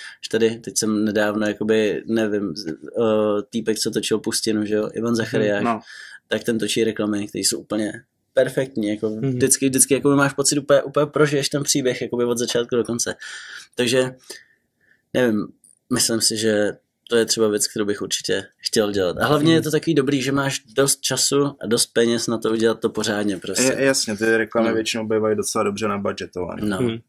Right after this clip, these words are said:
Speaker 1: A tam jde, ale oni jsou prostě nabudgetovaný tak, aby ty lidi, kteří tam jsou, tak aby to dělali s tím, že teď máme zaplacený vás na to, abyste udělali tuhle práci dobře prostě.
Speaker 2: No.
Speaker 1: Jo? A takhle by to mělo být všude, ale, nebo s čím to,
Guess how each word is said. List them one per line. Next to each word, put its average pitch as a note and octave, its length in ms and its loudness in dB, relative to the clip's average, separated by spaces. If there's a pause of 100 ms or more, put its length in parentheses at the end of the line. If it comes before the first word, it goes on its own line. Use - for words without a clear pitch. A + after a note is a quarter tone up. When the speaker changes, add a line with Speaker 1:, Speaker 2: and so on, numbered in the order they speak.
(160)
Speaker 1:
A A2 80 -2
tam D3 140 4
jde, D#3 140 4
ale D3+ 180 2
oni D#3 240 2
jsou D3+ 120 -2
prostě C#3+ 240 0
nabudgetovaný C3+ 680 2
tak, C3 180 -2
aby B2 200 2
ty - 160 -2
lidi, B2 280 -2
kteří A#2 200 -4
tam A#2 180 -2
jsou, A2+ 340 2
tak A2 180 -2
aby A2 160 0
to A#2 100 -2
dělali A2+ 280 2
s - 80 0
tím, A2 220 -2
že G#2+ 220 2 (540)
teď A#2+ 180 2 (120)
máme A2+ 340 2 (220)
zaplacený A2+ 440 0
vás G#2 200 0
na G#2+ 80 -2
to, G2+ 100 0
abyste G2+ 260 -2
udělali G#2 240 2
tuhle G#2 200 2
práci G#2 320 0
dobře G2+ 240 -2
prostě. - 380 -6 (200)
Speaker 2:
No. A2+ 140 0
Speaker 1:
Jo? C3+ 120 -2 (240)
A - 60 -2
takhle C#3+ 180 2
by D#3+ 80 4
to E3 100 2
mělo D3+ 180 4
být D3+ 200 2
všude, A2+ 360 2
ale, - 200 -4 (360)
nebo A#2 160 0
s - 80 2
čím A#2 140 0
to, A2+ 60 2